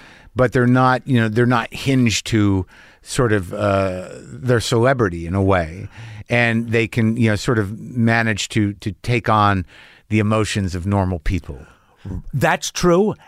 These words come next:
Speaker 2: And not only that, they take normal actors like Brad Pitt
Speaker 1: Yeah.
Speaker 2: or George,
Speaker 1: And b-,
Speaker 2: and they
Speaker 1: break 'em
Speaker 2: let
Speaker 1: down.
Speaker 2: them
Speaker 1: Yeah.
Speaker 2: be character actors.
Speaker 1: You know, like, I enjoy the movie, and I thought it was one of Brad Pitt's best movies.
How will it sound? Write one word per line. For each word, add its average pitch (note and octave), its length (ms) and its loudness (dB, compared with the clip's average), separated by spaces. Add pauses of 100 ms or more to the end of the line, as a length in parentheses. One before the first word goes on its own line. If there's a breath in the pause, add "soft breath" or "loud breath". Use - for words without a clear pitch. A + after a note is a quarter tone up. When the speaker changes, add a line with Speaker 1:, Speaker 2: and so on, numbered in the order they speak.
(120)
Speaker 2:
And B2 160 -2
not D#3+ 160 2
only C#3+ 220 4
that, F3+ 340 2
they C3+ 140 0
take - 280 -4
normal B2 380 2
actors D3+ 400 -2
like G#2+ 180 -6
Brad B2+ 280 0
Pitt F#3 280 2
Speaker 1:
Yeah. G2+ 200 2
Speaker 2:
or C#3 100 4
George, C#3 500 2 (120)
Speaker 1:
And F#2 100 -4
b-, A2+ 100 -2
Speaker 2:
and B2+ 140 0
they B2 80 0
Speaker 1:
break A2+ 120 2
'em A2+ 60 -2
Speaker 2:
let A3 120 4
Speaker 1:
down. F#2 320 2
Speaker 2:
them F#2 120 -4
Speaker 1:
Yeah. F#2+ 200 4
Speaker 2:
be D3+ 120 2
character G2+ 520 0
actors. F2 500 -2
Speaker 1:
You D#3 140 2
know, D#3 160 2
like, D3+ 240 2
I D#3+ 120 4
enjoy D#3+ 360 4
the D#3+ 80 2
movie, D3 360 4
and B2 80 4
I B2+ 60 2
thought D3 220 2
it C#3+ 80 0
was C3 160 0
one C#3 160 2
of A#2+ 180 -2
Brad B2+ 240 2
Pitt's - 240 -2
best C3 540 -2
movies. A2+ 340 0